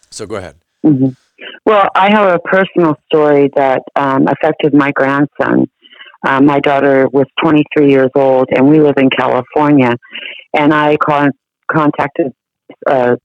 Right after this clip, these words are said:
Speaker 2: Child Protective Services, asking them to arrest her for child endangerment 'cause she was a,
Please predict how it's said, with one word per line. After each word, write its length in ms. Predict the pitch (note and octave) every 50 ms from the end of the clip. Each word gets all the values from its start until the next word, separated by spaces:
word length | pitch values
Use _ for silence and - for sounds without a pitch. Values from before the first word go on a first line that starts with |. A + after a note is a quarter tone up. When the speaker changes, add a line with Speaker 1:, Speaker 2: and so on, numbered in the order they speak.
| _ _ _ _
Speaker 2:
Child 220 | - - E3 D#3 D3+ -
Protective 480 | D#3 D3 - - C3+ - - - D3+ - - D3+
Services, 460 | D3 C3+ C#3+ - - - - - - - _ - - - - - - _ -
asking 440 | - C#3+ D3+ - - - D#3+ D3+ D3
them 320 | C#3+ C3+ C3+ C#3 C#3 C#3 - -
to 140 | - D#3 C#3
arrest 240 | C3+ C#3 C#3 C#3 C#3 - _ - - -
her 340 | D3 C3 B2 C3 C3 C3 - _ _ _ _ _ _ _ _ _
for 120 | - D#3
child 320 | - - D3 C3 B2+ B2+ -
endangerment 640 | C3+ C#3 C#3 D#3+ F#3 G#3 G3+ E3+ D#3 B2+ A#2 A2+ -
'cause 140 | - D3+ -
she 100 | - -
was 140 | C#3+ C#3+ C#3 -
a, 100 | C#3